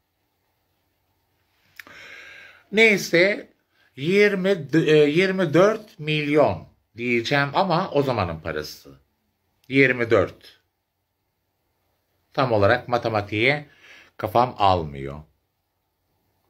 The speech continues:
Yirmi dört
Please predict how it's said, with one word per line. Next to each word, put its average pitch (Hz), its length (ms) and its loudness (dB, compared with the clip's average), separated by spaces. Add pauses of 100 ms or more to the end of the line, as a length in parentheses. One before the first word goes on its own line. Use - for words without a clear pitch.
(1700)
Yirmi 190 420 2
dört - 540 2